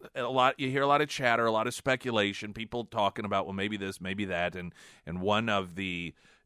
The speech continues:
areas of speculation is that they were trying to use these missiles to shoot down the barrage of missiles that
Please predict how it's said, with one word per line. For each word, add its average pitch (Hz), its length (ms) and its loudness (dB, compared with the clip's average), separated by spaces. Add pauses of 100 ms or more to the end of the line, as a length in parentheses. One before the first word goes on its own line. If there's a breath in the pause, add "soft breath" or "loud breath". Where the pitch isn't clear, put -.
areas 95 340 0
of 85 80 -12
speculation 92 800 -2
is 87 140 -10
that 87 320 -2
they 92 100 -6
were 90 120 -8
trying 95 300 -6
to 85 100 -12
use 87 300 -8
these 85 220 -10
missiles 87 400 -10
to - 100 -16
shoot 107 260 -6
down 92 280 -2
the 87 80 -8
barrage 95 520 -2
of 87 140 -12
missiles 90 480 -10
that 90 220 -4